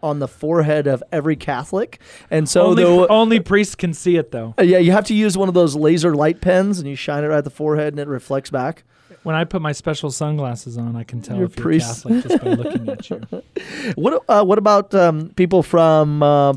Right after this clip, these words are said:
Speaker 1: Pawnee or Cushing
Speaker 2: Oh, yeah. No, I mean, I
Speaker 1: or
Speaker 2: would, I, we, we are not,
Speaker 1: Perry,
Speaker 2: uh,
Speaker 1: Oklahoma?
Speaker 2: we're not
Speaker 1: Guthrie?
Speaker 2: we're not advertising there, only because those people have their own
Speaker 1: What about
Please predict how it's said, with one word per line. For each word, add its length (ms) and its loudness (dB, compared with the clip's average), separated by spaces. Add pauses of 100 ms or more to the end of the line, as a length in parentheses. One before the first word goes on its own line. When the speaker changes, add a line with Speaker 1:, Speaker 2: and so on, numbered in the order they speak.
(140)
Speaker 1:
Pawnee 920 0
or 280 4
Cushing 680 -4
Speaker 2:
Oh, 80 0
yeah. 320 0
No, 240 2
I 60 4
mean, 80 4
I 80 4
Speaker 1:
or 60 2
Speaker 2:
would, 140 -6 (120)
I, 200 -2
we, 220 -4
we 200 -2
are 60 -4
not, 260 -2
Speaker 1:
Perry, 300 4
Speaker 2:
uh, 40 6
Speaker 1:
Oklahoma? 560 2 (140)
Speaker 2:
we're 200 0
not 120 -4
Speaker 1:
Guthrie? 380 2 (920)
Speaker 2:
we're 160 0
not 240 -2
advertising 1000 -6 (120)
there, 320 -6
only 200 -6
because 200 -10
those 140 -6
people 240 -12
have 160 -10
their 120 -10
own 280 -10 (580)
Speaker 1:
What 200 -4
about 80 4